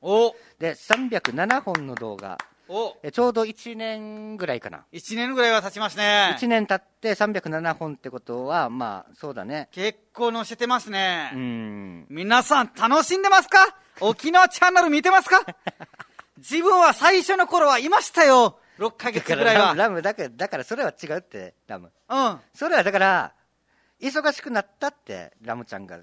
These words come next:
Speaker 2: だからでしょう。
Speaker 1: うん、まあまあまあ、
Speaker 2: うん。
Speaker 1: 土曜日、私のため土曜日、日曜日も撮影やっていいんですけど、一応。撮影やらないんですよね、土日は。休みだから。
Speaker 2: で、人気のアップロード動画っていうのが、
Speaker 1: はい。
Speaker 2: 沖縄チャンネルのこの三百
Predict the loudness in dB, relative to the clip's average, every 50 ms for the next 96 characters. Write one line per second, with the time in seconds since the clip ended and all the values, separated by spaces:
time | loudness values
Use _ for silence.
0 | _ _ -14 -12 -12 -10 -10 -10 -10 -10 -10 -12 -14 -16 -20 -18 -16 -14 -12 -10
1 | -10 -10 -12 -14 _ _ _ _ -16 -12 -8 -6 -6 -4 0 2 4 4 4 4
2 | 4 4 4 4 4 2 0 0 0 -2 -2 -2 -2 -4 -6 -6 -8 -10 -10 -8
3 | -8 -6 -4 -4 -4 -4 -6 -8 -8 -6 -6 -6 -6 -6 -8 -8 -6 -4 -4 -4
4 | -4 -6 -8 -10 -12 -12 -12 -10 -10 -10 -10 -12 -12 -12 -10 -10 -10 -10 -12 -14
5 | -12 -10 -10 -12 _ -16 -18 -18 -18 -20 -20 _ _ -20 -20 -20 -20 -20 _ -20
6 | -20 -16 -14 -14 -14 -12 -10 -8 -6 -6 -6 -6 -8 -10 -10 -12 -14 -16 -16 -16
7 | -16 -16 -16 -16 -18 -20 -20 -20 -20 -18 -18 -18 -18 -18 -18 -20 -20 -20 _ _
8 | _ _ _ _ _ -4 -2 -2 -2 -4 _ _ _ _ _ _ _ -10 -8 -6
9 | -6 -6 -8 _ -10 -8 -6 -6 -6 -6 -6 -8 -8 _ _ _ _ -10 -8 -6
10 | -6 -6 -8 -8 -8 -8 -6 -6 -6 -6 -8 -10 -10 -10 -8 -10 -10 -10 -12 -14
11 | -18 -20 _ _ _ _ _ _ _ _ -4 0 0 0 -2 -4 -10 -14 -14 -16
12 | -16 -16 -16 -18 _ _ -20 -20 -20 -20 _ _ -20 -18 -12 -10 -8 -8 -8 -8
13 | -10 -10 -10 -12 -14 -14 -16 -16 -14 -12 -10 -10 -10 -10 -10 -12 _ -16 -18 -14
14 | -12 -12 -12 -10 -12 -12 -12 -12 -14 -14 _ -14 -12 -10 -10 -10 -12 -14 -16